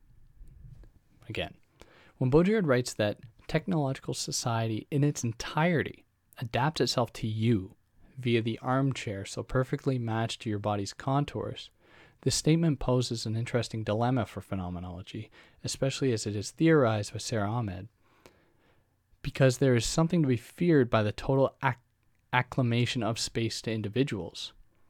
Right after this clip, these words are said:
In Baudrillard's thought, that would mark something, uh, like an illusory,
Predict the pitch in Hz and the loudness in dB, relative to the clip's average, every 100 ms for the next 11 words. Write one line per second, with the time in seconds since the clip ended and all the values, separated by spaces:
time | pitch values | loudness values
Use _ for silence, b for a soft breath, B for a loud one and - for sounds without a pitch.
0 | - - _ - - 123 107 113 117 120 | -20 -20 _ -20 -4 -2 0 0 2 2
1 | 104 - - 95 101 - - 117 110 113 | 2 -4 -4 -4 -2 -6 -8 -4 0 0
2 | 110 - 117 110 104 98 - - 101 - | 0 -2 -2 0 0 -2 -4 -6 -10 -12
3 | B B B B B _ _ _ _ _ | B B B B B _ _ _ _ _
4 | _ 131 123 120 123 131 143 147 - 135 | _ 0 0 0 -4 0 0 0 -4 -4
5 | 120 | -4